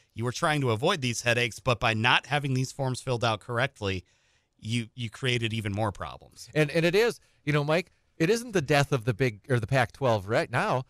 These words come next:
Speaker 2: They're playing Pac-twelve games
Speaker 1: <laughs>
Speaker 2: this year. But it is, the Pac-twelve is, is slowly,
Speaker 1: Exactly.
Speaker 2: slowly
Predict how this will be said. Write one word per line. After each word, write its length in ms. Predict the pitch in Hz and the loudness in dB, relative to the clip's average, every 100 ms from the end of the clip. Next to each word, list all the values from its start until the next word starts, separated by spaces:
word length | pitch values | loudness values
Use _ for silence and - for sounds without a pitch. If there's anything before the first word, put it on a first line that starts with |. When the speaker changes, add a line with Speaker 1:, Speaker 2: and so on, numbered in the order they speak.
| _ | _
Speaker 2:
They're 100 | 220 | -2
playing 240 | 269 285 | 2 2
Pac-twelve 480 | 277 247 254 247 269 | 2 0 2 2 2
games 520 | 262 139 131 165 208 | 4 2 4 4 6
Speaker 1:
<laughs> 60 | - | 4
Speaker 2:
this 220 | 208 233 | 2 0
year. 260 | 233 294 220 240 _ 202 - - | -2 0 0 -2 _ -6 -6 0
But 160 | 190 190 | 4 6
it 100 | 202 | 6
is, 140 | 196 - _ | 2 0 _
the 80 | - | -6
Pac-twelve 500 | 180 233 196 214 214 | 0 0 0 -2 0
is, 140 | 208 156 | -2 -4
is 160 | 180 | -6
slowly, 880 | - 190 208 220 247 233 202 202 165 | -6 -6 0 2 2 0 0 -2 -6
Speaker 1:
Exactly. 580 | 127 131 - 139 131 214 | -4 -4 4 6 6 6
Speaker 2:
slowly 320 | - 98 - | 2 0 0